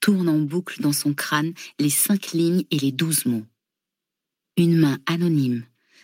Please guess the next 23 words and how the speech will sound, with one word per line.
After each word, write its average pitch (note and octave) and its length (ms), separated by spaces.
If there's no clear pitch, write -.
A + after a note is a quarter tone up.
sans F#3+ 200
doute F3+ 220
celle C#3+ 220
de C3+ 100
Martial E3+ 400
Bellion, C#3+ 440
a D3+ 160
essayé F3+ 420
d'effacer F3 520
le D#3 100
message D#3 520
inscrit - 600
sur - 200
la D3 120
vitre E3+ 340
conducteur G3 600
de D3+ 80
la C3+ 120
Clio F3 340
grise C#3+ 520
en D3+ 160
étalant F3 500
grossièrement D#3 720